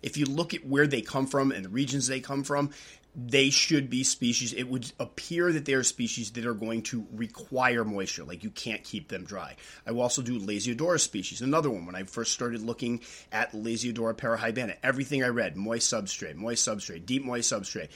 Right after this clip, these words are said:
So when I first got into the hobby, I was very careful and, quite frankly, probably overdid it while ki-,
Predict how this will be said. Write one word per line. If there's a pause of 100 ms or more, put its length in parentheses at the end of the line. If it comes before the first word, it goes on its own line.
(320)
So
when
I
first
got
into
the
hobby,
I
was
very
careful
and,
quite
frankly,
probably
overdid
it
while
ki-,